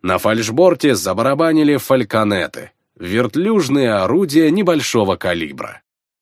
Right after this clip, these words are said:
Перспектива перейти в абордажный бой не предвещала ничего хорошего. Где-то вдали маячил еще второй корабль головорубов, но хватало и одного вида этих игроков.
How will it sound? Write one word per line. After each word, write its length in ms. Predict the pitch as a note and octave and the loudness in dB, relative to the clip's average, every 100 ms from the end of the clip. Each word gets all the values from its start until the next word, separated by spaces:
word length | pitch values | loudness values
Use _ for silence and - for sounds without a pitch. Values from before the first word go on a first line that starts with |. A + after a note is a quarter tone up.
| - | 0
Перспектива 800 | B2 C3 E3 D#3 - A3 G3 | 2 4 2 2 2 2 4
перейти 460 | C3+ D3 D3+ D3 G3 | 4 4 4 4 2
в 80 | D3+ | 4
абордажный 720 | C3 C3 C3 D3+ C#3 B2 A#2+ | 4 2 2 2 2 2 2
бой 300 | C3 G3 F3 | 4 4 6
не 120 | C#3+ | 4
предвещала 680 | B2 B2+ B2 A#2+ - F#3+ F3 | 2 0 2 0 2 2 4
ничего 440 | D#3+ C#3+ D3 B2+ | 2 2 0 0
хорошего. 760 | A2 G#2 F#2 D#2+ - - - - _ _ - | 0 0 0 -2 -4 -10 -12 -18 _ _ -10
Где-то 480 | A2 A3 G#3 D#3+ | -2 0 0 0
вдали 460 | A#2 F2 A2+ D#3+ F#3+ | 0 -2 0 4 4
маячил 560 | D3+ A#2+ D#3 D#3+ - B2+ | 4 2 2 2 2 0
еще 420 | G#2 B2+ - F3 | 2 0 2 0
второй 500 | - C#3 C3 D#3 G#2 | 0 0 2 0 0
корабль 480 | - G#2 G2 F#2 E2+ | 0 0 0 -2 -2
головорубов, 800 | G#2+ A#2+ C3 D3 D3+ G2 - - - - - | 0 2 2 4 2 0 -8 -18 -20 -20 -12
но 140 | - G#2+ | -4 -2
хватало 560 | - D3 D3 G3+ F#3+ | 0 -2 2 2 4
и 200 | D#3 D3+ | 2 2
одного 560 | D3+ D3 C#3 D3 C#3+ E3 | 2 2 2 2 4 2
вида 380 | A#2+ C3+ C#3 G2+ | 2 0 0 0
этих 380 | F#2+ F2+ F#2 G2 | -2 -2 -6 -6
игроков. 720 | F2 F#2+ E2+ F2 C2+ - | -2 -2 -2 -6 -6 -10